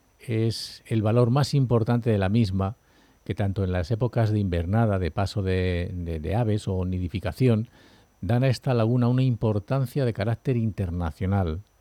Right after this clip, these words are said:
La importancia de, de estas lagunas es la de servir de punto de conexión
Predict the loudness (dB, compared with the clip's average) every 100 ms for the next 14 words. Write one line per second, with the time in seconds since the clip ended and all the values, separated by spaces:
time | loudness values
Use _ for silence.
0 | -20 -20 -20 -4 -2 0 0 2 0 0
1 | 2 2 2 2 2 2 0 -2 -2 0
2 | 0 2 2 2 -2 -8 _ -8 -4 0
3 | 0 0 -2 0 0 0 0 0 2 2
4 | 0 -2 -2 0 0 0